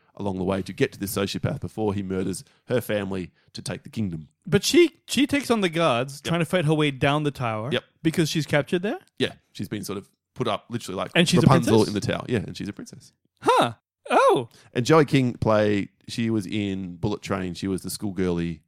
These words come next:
Speaker 2: Yes, yes,
Speaker 1: So
Speaker 2: I
Speaker 1: it's
Speaker 2: sort of remember. I, I know of that actress.
Speaker 1: Yeah.
Speaker 2: Um, is,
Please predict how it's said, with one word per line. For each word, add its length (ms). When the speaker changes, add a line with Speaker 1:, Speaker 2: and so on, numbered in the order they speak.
Speaker 2:
Yes, 680
yes, 260
Speaker 1:
So 100
Speaker 2:
I 40
Speaker 1:
it's 80
Speaker 2:
sort 160
of 80
remember. 420
I, 240
I 80
know 240
of 240
that 300
actress. 420
Speaker 1:
Yeah. 140
Speaker 2:
Um, 180
is, 240